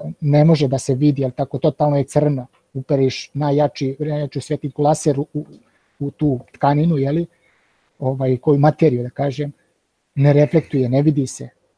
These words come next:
tačkica. Tako da, ovaj, a, detektovali su to i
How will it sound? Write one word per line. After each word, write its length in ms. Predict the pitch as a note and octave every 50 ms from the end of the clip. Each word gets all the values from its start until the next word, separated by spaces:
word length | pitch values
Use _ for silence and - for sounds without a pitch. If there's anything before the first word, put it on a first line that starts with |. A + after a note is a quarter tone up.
| _ _ _ _ _ _ _ _ _ _ _ _ _ _ _ _ _ -
tačkica. 480 | - C3 B2+ - _ _ _ - B2+
Tako 360 | - - C3+ C#3 - - E3 D3
da, 260 | D3 D3 C#3+ C#3 B2+ _ _ _ _ _ _ _ _ _ _ _ _ _ _ _ _ _ _ _ _ _
ovaj, 560 | - B2+ C3 C3 B2 C3+ C#3 C3+ C3 C3 C3 C3 _ _ _ _ _ _ _ _ _ _ _ _
a, 160 | - C3 C#3
detektovali 640 | C3+ D3 F3 E3+ A3 F#3+ - - G3 F#3+ F3 E3+ D#3+
su 160 | - - D3+
to 360 | - - - E3+ G3 A3+ A3+ - _ _ _ _ _ _ _ _ _ _ _ _ _ _ _ _ _ _ _ _ _ _ _ _ _ _ _ _ _ -
i 360 | D#3+ D#3 D3+ C#3+ C#3+ C#3+